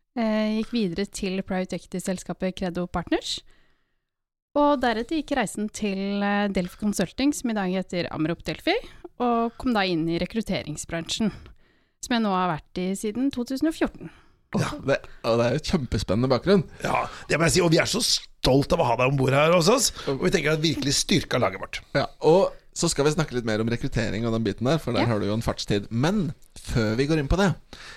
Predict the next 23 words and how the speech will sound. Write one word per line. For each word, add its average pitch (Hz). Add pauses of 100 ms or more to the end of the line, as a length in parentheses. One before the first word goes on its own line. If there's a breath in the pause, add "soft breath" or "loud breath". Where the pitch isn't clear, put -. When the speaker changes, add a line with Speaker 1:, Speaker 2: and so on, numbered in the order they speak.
Speaker 2:
så 135
har 139
vi 131
lyst -
til -
å 131
snakke 127
litt 110
mer 107
om, 117
eh, 113
om, 113
eh, 110
ting 113
som 156
ikke -
handler 113
om 117
jobb. 131 (720 loud breath)
Hvis 139 (360)
noen 175
der 143
ute 113